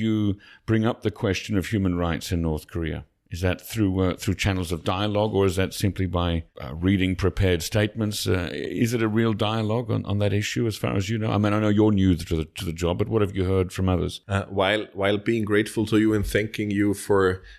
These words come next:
Speaker 2: having me in this interview immediately after my election in this new position, and while being frank, uh, on things I'm not or not yet aware of, I have to tell you, uh, human rights are always on my mind.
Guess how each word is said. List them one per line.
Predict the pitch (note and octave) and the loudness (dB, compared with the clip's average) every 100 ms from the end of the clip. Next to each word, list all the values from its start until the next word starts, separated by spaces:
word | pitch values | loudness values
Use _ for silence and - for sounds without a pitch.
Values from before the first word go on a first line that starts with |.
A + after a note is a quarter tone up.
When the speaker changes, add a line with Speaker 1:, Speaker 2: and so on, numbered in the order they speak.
| - | -4
Speaker 2:
having | A2 A2 A#2+ A#2 | -2 0 2 4
me | G#2 G2 F2+ G2 | 4 4 2 0
in | F#2+ | -2
this | F#2 | -2
interview | A2 A2 G#2 G#2 | -2 0 2 2
immediately | F2+ F#2+ B2+ B2 F#2+ G2+ G2 | 2 4 4 4 2 2 0
after | F#2+ - G#2 | 0 0 -2
my | G2 F#2 | 0 0
election | F#2+ - - C#3 | -2 -4 -6 -4
in | G2 | -2
this | G2 - | -2 -2
new | G2+ | -4
position, | G2 F#2 - A2 - B2+ B2+ - | -2 -4 -2 0 0 0 -2 -6
and | F#2+ F#2+ F#2 | -2 0 0
while | G2 F#2 F#2+ | 2 2 2
being | G2+ A2 G2+ | 2 2 0
frank, | - - A#2 F#2 - | -2 0 0 0 -4
uh, | C#2+ F2+ E2 | -2 0 0
on | F#2 | 0
things | G#2+ G#2 F#2+ | 0 0 0
I'm | F#2 | 0
not | F#2+ G#2 G2 | 2 2 2
or | F#2+ | 2
not | F#2 F2+ | 2 0
yet | F#2 G#2+ D2+ | 0 -2 -2
aware | F2+ F#2+ G2+ | -2 2 2
of, | E2 G#2+ - | 2 -2 -4
I | E2 F#2 | -2 0
have | G2 - | -2 -4
to | - | -8
tell | - G2 G2 | -4 -2 0
you, | F#2 F#2+ F#2+ - - - - | 2 0 0 -8 -20 -18 -2
uh, | F#2 | 2
human | G2 G2+ G2 | 4 4 2
rights | F#2 F#2+ - | 2 0 0
are | |
always | F#2 G2+ G2+ | 2 2 2
on | G2+ F#2 | 2 2
my | F#2 | 0
mind. | F#2 A2 D3 | 0 -4 -4